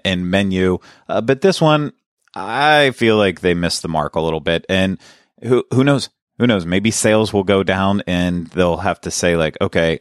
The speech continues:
these clearly aren't the desserts that people want. Let's go back to the drawing board with it." I hope that's what happens, uh, because I would like to see some different things. But you know what?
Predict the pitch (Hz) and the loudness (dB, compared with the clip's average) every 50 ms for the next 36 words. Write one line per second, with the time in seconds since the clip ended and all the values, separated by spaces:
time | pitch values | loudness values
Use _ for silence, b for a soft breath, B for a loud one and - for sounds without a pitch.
0 | _ - 98 101 98 - - - 110 110 110 107 107 101 - 98 98 92 - 90 | _ -4 -4 -4 -4 -4 -2 0 2 2 2 2 2 0 0 -2 -2 -2 -2 -4
1 | 85 82 90 82 95 90 90 - - - - - 92 92 - 90 78 80 90 92 | -6 -4 -4 -2 -2 -2 -2 -2 -6 -8 -6 -4 -4 -4 -2 -2 0 2 2 2
2 | 95 92 - b b b b b b - 90 90 90 85 - - - 98 90 87 | 2 0 -2 b b b b b b -4 -2 -2 -2 -2 -4 -2 -2 -2 0 0
3 | 87 87 - - 92 80 82 80 85 87 87 87 85 80 87 87 87 80 87 87 | -2 -2 -2 -4 -6 -6 -4 -2 -2 -2 -2 -2 -2 -2 -2 -2 0 0 -2 -2
4 | - - 92 90 - - 82 80 78 - - - - 131 131 - - 104 92 90 | 0 2 0 0 0 -2 -4 -4 -4 -6 -8 -4 -2 -2 -2 0 2 2 0 0
5 | - - 85 76 - 87 85 85 - 87 87 87 82 - B B B B B B | 0 -4 -6 -4 -2 -4 -2 -2 -2 -2 -2 -2 -4 -8 B B B B B B
6 | B 85 87 85 76 90 85 - 107 92 90 78 82 98 98 98 92 98 90 - | B -2 -2 -2 -2 -6 -6 -2 0 0 0 0 0 -2 -2 0 0 -2 -2 -4
7 | - - - - - 92 90 87 - 87 82 76 87 90 - 92 90 82 - 90 | -8 -12 -8 -4 -2 -2 -2 -2 -4 -6 -6 -4 -4 -4 -2 -2 -4 -2 0 0
8 | 90 90 87 - - 85 - - 82 80 85 95 95 92 90 92 - | 0 -2 -2 -4 -6 -8 -6 -6 -6 -2 -2 0 2 2 2 0 0